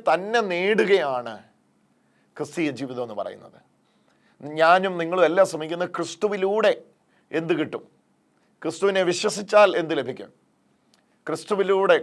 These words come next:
ക്രിസ്തുവിലുള്ള വിശ്വാസത്താൽ സൗഖ്യം, ക്രിസ്തുവിലുള്ള വിശ്വാസത്താൽ ആ അനുഗ്രഹം, ക്രിസ്തുവിലുള്ള വിശ്വാസത്താൽ ആ സാക്ഷ്യം. ക്രിസ്തുവിലുള്ള വിശ്വാസത്താൽ ലഭിക്കുന്നതിലും എത്രയോ വലുതാണ് ക്രിസ്തുവിനെ ലഭിക്കുക എന്ന് പറഞ്ഞാൽ.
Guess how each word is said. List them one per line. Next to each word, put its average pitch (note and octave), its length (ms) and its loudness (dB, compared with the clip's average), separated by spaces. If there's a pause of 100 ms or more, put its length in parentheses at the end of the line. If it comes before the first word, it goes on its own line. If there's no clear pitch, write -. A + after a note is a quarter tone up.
ക്രിസ്തുവിലുള്ള F#3 500 -2
വിശ്വാസത്താൽ F#3+ 760 4 (920)
സൗഖ്യം, C3+ 420 -4
ക്രിസ്തുവിലുള്ള D#3+ 500 -2
വിശ്വാസത്താൽ F3+ 720 2 (140)
ആ - 20 4 (100)
അനുഗ്രഹം, A#2 420 -10 (680)
ക്രിസ്തുവിലുള്ള F3 520 0
വിശ്വാസത്താൽ F#3 760 6 (120)
ആ E3+ 40 6 (140)
സാക്ഷ്യം. A#2+ 440 -2 (1300)
ക്രിസ്തുവിലുള്ള D#3+ 720 -2
വിശ്വാസത്താൽ D#3 800 2
ലഭിക്കുന്നതിലും D3+ 760 -4
എത്രയോ D#3+ 360 0 (320)
വലുതാണ് D3+ 580 4 (800)
ക്രിസ്തുവിനെ F3 640 -2
ലഭിക്കുക C3+ 360 -4
എന്ന് G#2 140 -14
പറഞ്ഞാൽ. - 300 -16